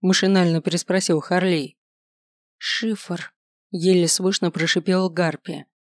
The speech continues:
и демон почувствовал себя дураком. "Ну, конечно, это клятый шифр. Артур сейчас не один. И если бы кто-то не сопел над ухом и не терся о него с таким усердием,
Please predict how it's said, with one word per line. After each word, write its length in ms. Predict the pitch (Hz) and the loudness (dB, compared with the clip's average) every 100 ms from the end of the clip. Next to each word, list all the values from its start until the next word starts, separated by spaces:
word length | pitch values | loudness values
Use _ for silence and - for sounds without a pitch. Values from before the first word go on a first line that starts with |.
| - | -2
и 140 | 196 | 0
демон 360 | 165 214 220 208 | 2 2 2 0
почувствовал 540 | 208 - 165 180 165 | -2 -2 -2 -2 -2
себя 240 | - 170 156 | -2 -2 -2
дураком. 560 | 165 170 - 143 123 _ _ _ _ _ _ - | 0 -2 -4 -8 -8 _ _ _ _ _ _ 0
"Ну, 180 | 233 | 0
конечно, 680 | 220 226 226 226 156 165 139 _ - | 2 2 4 2 0 -6 -12 _ -4
это 220 | 196 208 | -2 0
клятый 420 | 208 208 214 214 | 2 2 2 0
шифр. 560 | - - 220 - - - _ _ _ _ _ | 0 0 -2 -2 -8 -10 _ _ _ _ _
Артур 420 | 214 208 - 240 | -4 -2 0 -2
сейчас 460 | - - 147 143 - | 0 -2 -2 -2 -2
не 140 | 175 | 0
один. 420 | 185 175 175 135 123 _ _ _ _ | 0 0 -2 -4 -8 _ _ _ _
И 100 | 190 | 0
если 280 | 165 185 165 | 2 2 2
бы 120 | 170 | -2
кто-то 280 | - 175 180 | 0 0 2
не 120 | 170 | 0
сопел 340 | 165 165 170 | 0 0 0
над 240 | 170 165 151 | 2 0 0
ухом 360 | 208 - 277 - _ | -2 -2 -6 -8 _
и 100 | 254 | 2
не 180 | 240 220 | 2 2
терся 380 | - 220 - 254 | 2 2 2 2
о 40 | |
него 240 | 240 220 175 | 2 4 2
с 80 | - | 0
таким 300 | 165 175 165 | -2 0 0
усердием, 640 | 160 165 151 - 120 | 0 -2 -2 -4 -10